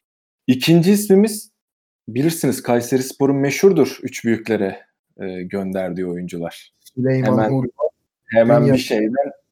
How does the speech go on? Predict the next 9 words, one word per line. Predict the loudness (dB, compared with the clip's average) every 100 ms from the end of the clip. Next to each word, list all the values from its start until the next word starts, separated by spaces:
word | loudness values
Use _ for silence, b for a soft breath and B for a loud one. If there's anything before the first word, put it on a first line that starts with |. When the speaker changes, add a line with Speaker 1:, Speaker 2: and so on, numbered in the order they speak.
| _
Speaker 1:
saydığımızda | -10 0 2 4 2 0 0 0
Gökhan | 2 0 0 -2
Ünal'ı, | 0 0 2 2 2 -2 _ _ _ _
Serdar | -6 -2 0 0 -2
Kesimal, | -6 -6 -4 -2
Mehmet | -2 -2 -2 -4 -2
Topuz | -4 -2 -6 -6
falan | -2 0 0 2
derken | 2 2 0 -2 -2